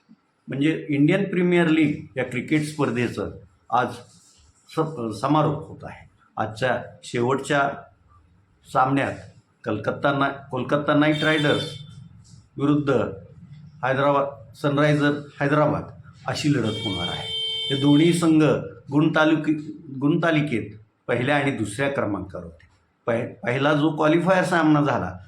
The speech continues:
त्यात कोलकाता नाईट रायडर्सनं सनरायझर्स हैदराबादचा प-,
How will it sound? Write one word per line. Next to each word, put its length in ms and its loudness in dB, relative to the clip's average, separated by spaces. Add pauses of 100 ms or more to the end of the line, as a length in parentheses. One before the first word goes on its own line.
(140)
त्यात 120 0 (140)
कोलकाता 500 -2
नाईट 260 0
रायडर्सनं 680 -2 (720)
सनरायझर्स 720 -2
हैदराबादचा 560 -2
प-, 260 -8